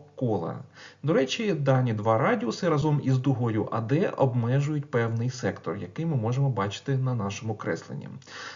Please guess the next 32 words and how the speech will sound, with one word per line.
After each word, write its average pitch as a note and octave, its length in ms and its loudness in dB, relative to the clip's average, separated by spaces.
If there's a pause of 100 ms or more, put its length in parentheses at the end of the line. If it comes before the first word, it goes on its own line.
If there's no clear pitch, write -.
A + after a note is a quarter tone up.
(140)
До E3 100 0
того B3+ 260 6
ж, D3 120 -2
вище G3 340 -2
ми D3 100 0
бачимо C3+ 400 2
прямокутник C3 840 -2 (440)
А A#2+ 220 -2
Б G2+ 340 -2
Ц - 220 -14
Д A3 480 -6 (640)
і, A#3+ 380 -2
власне, E3+ 720 0 (100)
дві A#2+ 200 -4
його A2 200 -4
сторони C#3+ 500 -2 (120)
відомі. G#2 400 -6 (360)
Це - 180 -8
сторони G#2+ 520 -6
А F#3+ 160 2
Б F#3+ 280 0 (280)
і A#2 100 -8
Ц F2+ 260 -8
Д. G2 140 -12 (600)
А - 160 0
знайти, G3 600 -4
як B2 280 -4
ми B2 80 -2
вже A2+ 180 -6
з G#2+ 60 -6
вами G#2+ 220 -4
говорили, F3 560 -2